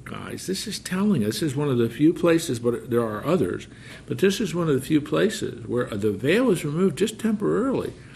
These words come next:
that this supernatural cosmic battle involves the forces loyal to God and the forces loyal to Satan. Revelation twelve tells us one-third of the angels followed Satan in his rebellion.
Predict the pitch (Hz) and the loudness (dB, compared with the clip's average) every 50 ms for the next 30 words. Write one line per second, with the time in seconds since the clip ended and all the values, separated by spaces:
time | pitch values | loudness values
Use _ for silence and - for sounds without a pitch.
0 | - - - - 131 127 123 127 127 110 - - - - - 185 208 - - 240 | -20 -18 -8 -4 -2 -2 -2 -2 -2 -4 -2 -4 -2 2 2 2 2 2 2 2
1 | 233 196 180 170 175 - - 117 - - - - 156 156 190 208 190 160 143 127 | 4 4 2 2 -2 -4 -8 -8 -8 -8 -8 -4 0 0 2 2 0 0 -2 -2
2 | 123 127 117 110 127 151 190 190 151 98 - - - - - - - - - - | -2 -2 -4 -4 -4 -2 -2 -2 -2 -4 -4 -6 -10 -14 -16 -18 -20 -20 -20 -20
3 | - - - - - - - 110 113 110 104 104 120 135 160 175 170 127 107 98 | -20 -20 -20 -20 -10 -4 0 2 2 2 0 0 2 2 4 4 4 2 2 0
4 | - - 110 101 - - - 143 151 170 190 - - - 170 143 120 120 139 151 | -2 -4 -4 -4 -4 -2 2 4 4 4 2 0 -6 -8 -8 -6 -4 0 2 2
5 | 156 160 147 123 - - - - 113 131 165 190 165 117 95 90 - 104 95 98 | 4 4 2 0 -2 -4 -8 -6 -4 -4 -2 -2 -2 -2 -2 -4 -6 -8 -8 -8
6 | 107 104 - - 123 120 139 - - 139 127 - - 113 107 101 101 101 98 - | -8 -8 -6 -2 -2 -2 -2 -2 -6 -8 -8 -6 -4 -4 -2 -2 -2 -4 -6 -8
7 | - 98 - - 71 80 90 - - - - - - - - - - - - - | -10 -12 -12 -10 -10 -8 -8 -10 -12 -14 -20 -20 -20 -20 -20 -20 -20 -20 -18 -16
8 | - - - - - - 98 110 113 127 127 131 135 135 - - 135 123 - - | -16 -16 -18 -14 -8 -4 -2 0 2 2 4 4 4 2 0 -2 -6 -6 -4 -2
9 | 139 135 143 139 - - 147 160 170 139 120 95 - - - 101 123 139 151 151 | 0 0 0 -2 -2 -4 -4 -4 -2 -2 -4 -6 -6 -6 -4 -2 0 0 -2 -2
10 | - 165 160 156 143 139 143 143 139 151 165 156 123 98 85 - - - 110 107 | 0 0 0 0 0 -2 -2 -2 -2 -2 -2 -2 -4 -4 -6 -6 -8 -6 -4 -2
11 | 110 113 113 104 - - - 120 110 120 117 - 90 90 85 - 95 90 80 - | -2 0 -2 -2 -4 -2 -2 -2 -2 -2 -4 -6 -10 -10 -8 -8 -8 -8 -8 -8
12 | 101 107 60 - - - | -8 -8 -8 -8 -10 -12